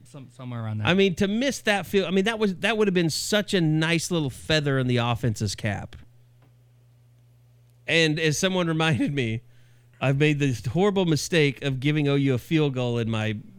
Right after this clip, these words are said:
Speaker 2: game prediction.
Speaker 1: <laughs>
Speaker 2: making it forty-five to twenty-four the final score. Like, and someone said there was no way you were getting to forty-five 'cause they're, they ain't kicking a field goal tonight.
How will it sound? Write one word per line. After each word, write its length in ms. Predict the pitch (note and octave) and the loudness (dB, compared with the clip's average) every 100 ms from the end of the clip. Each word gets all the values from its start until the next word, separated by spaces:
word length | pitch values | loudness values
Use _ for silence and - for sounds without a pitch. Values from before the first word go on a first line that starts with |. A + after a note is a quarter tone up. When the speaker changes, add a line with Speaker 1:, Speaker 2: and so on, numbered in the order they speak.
| E3+ C#3+ | -10 0
Speaker 2:
game 280 | D3 D3+ C#3 | 2 4 4
prediction. 720 | C#3+ E3 - - D#3+ A2 F3+ | 4 4 2 0 0 0 -4
Speaker 1:
<laughs> 60 | - - - - - _ | -6 -16 -14 -18 -18 _
Speaker 2:
making 360 | C3+ D3 C#3+ C#3 | 0 0 2 0
it 160 | C3 A#2+ | -2 -4
forty-five 960 | - E3+ E3 D#3+ D3+ - D3+ C#3+ C#3+ | -8 -4 0 0 -2 -2 0 0 0
to 80 | C3+ | -2
twenty-four 640 | A#2+ D3+ D3 C3 D3 C#3+ | -4 -2 0 0 0 0
the 80 | C3+ | 0
final 400 | B2 C3+ C3+ C3 | 0 0 0 0
score. 240 | A#2+ D3 C3+ | -2 0 2
Like, 280 | B2+ A#2+ - - - _ _ | 2 0 -6 -20 -20 _ _
and 120 | D3 | -4
someone 220 | C3+ D3 C#3 | 0 0 0
said 180 | C#3+ | 0
there 120 | C#3 C#3+ | 2 2
was 160 | C3+ | 2
no 120 | C3 | 2
way 160 | B2 A#2+ | 2 2
you 120 | A2+ | 2
were 80 | G#2 | 0
getting 180 | G#2+ G#2+ | -2 -2
to 60 | G#2+ | -4
forty-five 640 | A2+ G#2+ G#2 G#2+ G2+ G2+ | -2 -2 -2 -2 -4 -4
'cause 140 | B2 A2 | -4 0
they're, 240 | A#2+ A#2+ | 2 0
they 240 | C3 C3+ C#3 | 0 2 2
ain't 160 | B2+ | 2
kicking 220 | C3 A2+ | -2 -2
a 40 | G#2 | -4
field 280 | A#2+ G#2 F#2+ | -4 -6 -8
goal 180 | G2+ | -12
tonight. 360 | G2+ F#2+ F#2+ G2+ | -10 -10 -10 -12